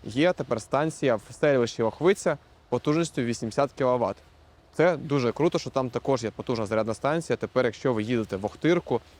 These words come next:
і у вас є можливість зарядити машину швидко на цій локації. Це А З С, тому там будуть всі зручності для зупинки. Йдемо далі. Оператор Ionity, найбільший оператор, який працює в білінгу Екофактор, розмістив цього місця також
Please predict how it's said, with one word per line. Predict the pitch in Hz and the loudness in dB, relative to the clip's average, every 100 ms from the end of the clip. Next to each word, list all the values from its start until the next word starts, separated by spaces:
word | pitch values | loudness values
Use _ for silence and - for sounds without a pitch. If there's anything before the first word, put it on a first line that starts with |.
| - - | -20 -4
і | 120 117 | 0 2
у | 107 98 | 2 2
вас | 117 131 - | 0 0 -8
є | 113 117 120 110 | -4 0 0 0
можливість | 110 117 131 - - - _ - | -2 2 0 0 -16 -20 _ -4
зарядити | 120 117 | -2 -2
машину | 110 107 135 135 107 - - | -2 -2 -2 -2 -2 -6 -12
швидко | - 139 - | -2 -2 -2
на | 104 | -6
цій | - 123 | -2 0
локації. | 110 - 101 92 98 87 - - | 0 0 -2 -2 -8 -8 -10 0
Це | 151 120 | 2 4
А | 110 | 2
З | 107 | 2
С, | 120 165 160 - | 2 2 -2 -12
тому | - 117 117 | -4 0 0
там | - 139 | 0 0
будуть | 120 127 131 - | 0 0 -2 -6
всі | - 117 | -4 -2
зручності | 110 147 - 113 - | 0 -2 -2 -6 -4
для | 98 95 113 | -6 0 0
зупинки. | 117 98 101 95 98 - - | 0 -4 -4 -6 -14 -18 -8
Йдемо | 123 143 135 | 0 2 2
далі. | 113 127 165 165 151 - - | 2 2 2 0 -2 -8 -4
Оператор | 123 131 120 - - | 0 2 0 -4 -2
Ionity, | 117 143 151 143 127 - | 0 2 0 -4 -8 -4
найбільший | 120 120 143 127 - 104 | -2 2 2 0 -4 -6
оператор, | - 131 127 120 101 | -4 0 2 0 -4
який | 98 - - | -8 -12 -4
працює | 107 110 139 107 101 127 | -4 -2 -2 -2 -2 -6
в | |
білінгу | 110 131 101 117 - - | -2 0 -2 -8 -14 -10
Екофактор, | - 113 147 175 156 143 _ _ - | -8 0 2 2 -2 -4 _ _ -8
розмістив | 110 113 - 156 | -4 -4 0 0
цього | 143 110 104 | 0 -2 0
місця | 127 - 110 | -2 -2 -4
також | - - 131 120 | -4 -2 0 -2